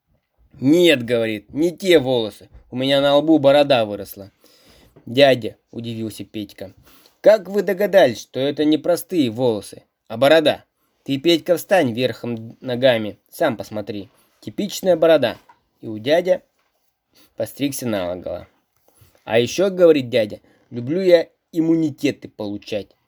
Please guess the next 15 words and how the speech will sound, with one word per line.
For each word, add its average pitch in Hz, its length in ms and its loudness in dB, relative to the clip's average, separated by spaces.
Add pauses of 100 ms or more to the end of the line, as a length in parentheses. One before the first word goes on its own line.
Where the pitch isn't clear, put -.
(300)
«Это 135 200 -2
что 143 200 -8
такое?» — 110 380 -2
спрашивает 104 520 -12
Петька. - 380 -14
«Это, 185 280 2
Петька, 175 400 -2
ну 170 140 -4
вот, 214 180 -4
например, 185 540 -2 (160)
выпил 190 380 -2
я 143 120 4
как-то 123 300 -4
бутылочку 123 720 -6
клея». 113 480 -4